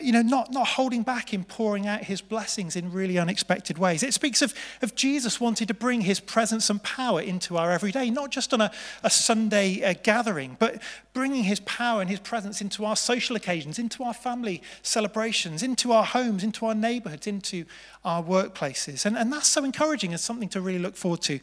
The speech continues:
in two thousand and twenty-four. But just at the end of this passage, John says this. He says, what Jesus did here in Cana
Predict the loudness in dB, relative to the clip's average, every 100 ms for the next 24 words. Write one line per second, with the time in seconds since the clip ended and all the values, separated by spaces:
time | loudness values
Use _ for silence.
0 | -8 -14 -16 -8 -6 -4 0 0 0 -4
1 | -6 -6 -4 -4 -6 -10 _ _ _ _
2 | -12 -6 0 0 0 2 4 4 2 0
3 | 0 -2 -4 -6 -8 -14 -16 0 2 4
4 | 0 -8 -14 -12 -4 -2 -2 -2 -6 -8
5 | -12 -8 -8 -6 -4 -4 -4 -8 -12 _
6 | _ _ _ _ -2 -2 2 4 4 0
7 | -6 -6 -6 -6 -10 -14 -8 -6 -6 -8
8 | -12 -12 -12 -6 -6 -6 -10